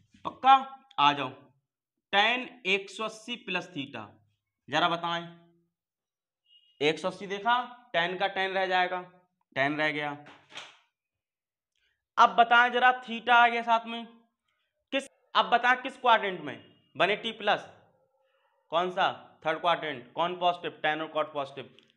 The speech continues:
यानी कि पॉजिटिव रहने वाला है, कोई दिक्कत नहीं है। सपोज अब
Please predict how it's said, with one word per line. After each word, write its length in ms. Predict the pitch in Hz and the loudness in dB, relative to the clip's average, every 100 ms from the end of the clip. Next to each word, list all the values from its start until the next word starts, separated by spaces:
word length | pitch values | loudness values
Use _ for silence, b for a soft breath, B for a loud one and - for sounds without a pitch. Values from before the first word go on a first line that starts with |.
| - | -4
यानी 200 | 131 131 | -2 -2
कि 100 | 135 | -4
पॉजिटिव 340 | 139 139 147 139 | -8 -8 -6 -8
रहने 200 | 139 139 | -6 -6
वाला 240 | 135 135 | -8 -10
है, 80 | 131 _ _ _ - | -14 _ _ _ -12
कोई 140 | 135 | -10
दिक्कत 280 | 139 139 143 | -10 -12 -14
नहीं 220 | 139 131 135 | -14 -16 -18
है। 100 | 135 _ _ _ _ _ _ _ - | -20 _ _ _ _ _ _ _ -14
सपोज 260 | - 185 | -8 -4
अब 80 | 202 | -4